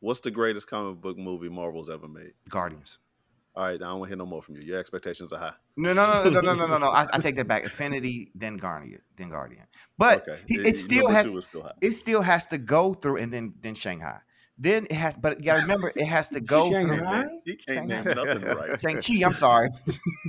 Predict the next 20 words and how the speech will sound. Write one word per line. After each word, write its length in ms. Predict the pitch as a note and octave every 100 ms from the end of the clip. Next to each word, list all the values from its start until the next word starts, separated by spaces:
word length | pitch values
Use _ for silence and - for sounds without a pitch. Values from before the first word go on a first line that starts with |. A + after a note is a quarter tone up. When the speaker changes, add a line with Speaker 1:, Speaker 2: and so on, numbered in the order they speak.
| - - -
Speaker 1:
<laughs> 380 | D3 C3+ A#2 -
Speaker 2:
But 340 | F#3 F#3 B2 A2
Speaker 1:
he 100 | D#3+
saw, 240 | G3 E3
he 100 | E3
said 240 | D3+ B2 B2
Shanghai 440 | - B2+ C3 B2
Noon. 340 | B2 A#2+ A#2 F#2
Speaker 2:
<laughs> 1300 | E3 G3 - - - F3 - C3+ - D#3 - C#3+ -
But 280 | D#3 E3+ E3
it 160 | F#3+ D3+
goes, 460 | F3 G3 F3+ - -
it 120 | F#3
goes 500 | D3+ E3+ G#3+ G#3+ G3
through 380 | - D#3+ D#3 - -
Feige. 420 | D3 D3 A#2 F#2 - _ _ _ _
So 200 | - B2
Feige 460 | A2+ D3+ E3 F3+ C3+
has 220 | B2+ G#2
to 200 | - G2+